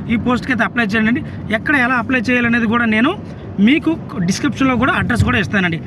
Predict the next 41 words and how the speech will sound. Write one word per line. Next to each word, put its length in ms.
ఈ 100
విధమైనటువంటి 480
జాబ్ 160
అప్‌డేట్స్ 260
కోసం 220
మన 180
ఛానల్ 220
అయితే 140
సబ్స్క్రైబ్ 340
అయితే 180
చేసుకోండి. 520
మీకు 220
ఏదైనా 260
డౌట్ 260
ఉండి 220
మీరు 160
నాతో 240
డైరెక్ట్గా 320
మాట్లాడాలి 480
అంటే 140
Call 280
Me 140
For 80
యాప్ 220
డౌన్లోడ్ 320
చేసుకొని 340
మీరు 160
నాతో 240
అయితే 220
డైరెక్ట్గా 320
అయితే 120
మాట్లాడవచ్చండి. 520
So 40
మనందరికీ 420
తెలిసిందే 380
కదండి, 240
ఒక 80
టెన్ 200
డేస్ 220
నుంచి 180
అయితే 120